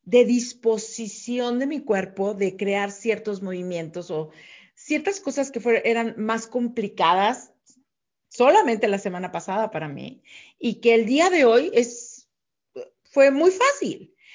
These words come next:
Fue muy fácil, no hubo tensión en ninguna parte, hubo solamente gozo. Mi cuerpo estaba reaccionando de una manera diferente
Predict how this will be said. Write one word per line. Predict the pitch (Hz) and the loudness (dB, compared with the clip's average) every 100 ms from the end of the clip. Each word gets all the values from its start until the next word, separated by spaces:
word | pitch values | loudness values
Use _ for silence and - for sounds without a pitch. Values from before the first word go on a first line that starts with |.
| - _ | -20 _
Fue | 214 190 | 0 0
muy | 190 | 0
fácil, | 190 339 370 370 311 302 302 - | 2 4 4 0 -2 -2 -4 -4
no | 208 202 190 | -2 0 2
hubo | 190 190 208 202 196 196 196 | 0 0 -2 2 2 2 0
tensión | 196 180 185 - 196 185 190 | -2 -4 -6 2 4 4 2
en | - 175 175 170 170 - | -2 -6 -6 -10 -12 -10
ninguna | 180 170 214 214 | -8 -4 -4 -4
parte, | 202 190 190 254 294 - | -2 -4 -2 -4 -4 -6
hubo | 220 226 | -4 -2
solamente | 233 294 339 370 254 226 214 226 - | -4 -6 -6 -4 -6 -6 -4 -6 -6
gozo. | 190 170 196 214 - - - _ | -16 -8 -8 -8 -14 -16 -18 _
Mi | 226 220 | -6 -6
cuerpo | - 269 262 277 | -4 -4 -4 -8
estaba | 330 320 - 208 190 185 196 - - _ | -10 -10 -6 -2 -2 -2 -6 -18 -20 _
reaccionando | 196 202 196 196 - 214 202 208 214 233 | -4 0 0 -2 -8 -8 -6 -6 -6 -4
de | 220 | -4
una | 202 202 | -6 -8
manera | 190 180 180 | -8 -8 -8
diferente | 180 185 170 160 160 160 156 | -8 -8 -8 -8 -6 -8 -8